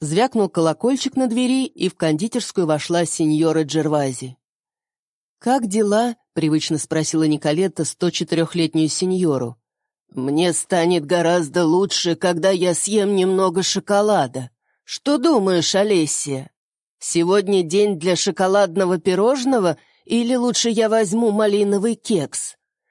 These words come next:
Олеся задумалась. "Пирожное, определенно".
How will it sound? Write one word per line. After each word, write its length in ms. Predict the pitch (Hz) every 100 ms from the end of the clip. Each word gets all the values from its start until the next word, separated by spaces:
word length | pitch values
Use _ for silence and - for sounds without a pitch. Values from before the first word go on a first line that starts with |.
| _ _ _
Олеся 520 | 143 143 160 - 165
задумалась. 840 | 151 156 147 139 127 127 131 - - _ _ _ _ _ _
"Пирожное, 640 | 269 254 208 160 156 147 - _ _
определенно". 800 | 233 233 220 185 160 139 135 -